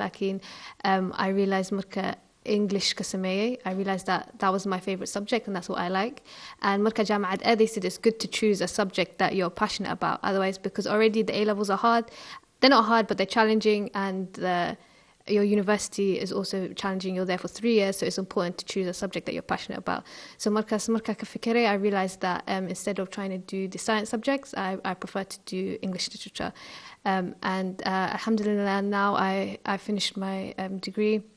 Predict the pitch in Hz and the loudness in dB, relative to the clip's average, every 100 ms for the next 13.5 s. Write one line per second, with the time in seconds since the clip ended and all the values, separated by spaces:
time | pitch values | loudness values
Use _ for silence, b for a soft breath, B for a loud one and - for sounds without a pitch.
0 | _ _ _ _ _ - 226 214 208 - | _ _ _ _ _ 0 4 4 2 2
1 | 196 196 - 208 202 196 - 202 190 - | 0 0 2 2 2 -2 -2 0 0 -2
2 | 196 196 196 208 208 202 190 208 220 - | -2 -2 -2 2 4 4 2 2 2 0
3 | - B B - 196 202 - - 196 190 | -8 B B -2 2 2 0 0 0 0
4 | 185 - 185 - 208 208 202 202 208 202 | -4 -6 -6 -2 0 2 2 0 -2 -2
5 | 196 190 208 202 196 - - 208 208 208 | -4 -2 -2 -2 -4 -8 -8 -4 -4 -6
6 | - B B - 190 202 196 - 202 190 | -10 B B -6 -2 0 0 0 -2 -2
7 | - - 190 190 190 - 190 185 190 - | -4 -4 -2 0 -2 -4 -6 -4 -6 -10
8 | - - 214 - - 220 214 208 202 - | -10 -4 -2 0 4 6 6 2 -2 -12
9 | b b b b - 196 190 185 190 - | b b b b -4 -2 0 -2 -6 -8
10 | - 190 190 190 - - - - - 208 | -4 -2 -4 -6 -12 -20 -20 -12 -2 2
11 | 202 - 196 202 - 214 196 202 - - | 2 2 2 0 0 -2 0 2 2 2
12 | 220 208 190 170 - 208 208 - - 196 | 2 0 0 -2 0 0 -2 -2 -4 -4
13 | 190 - 196 196 | -4 -4 -4 -6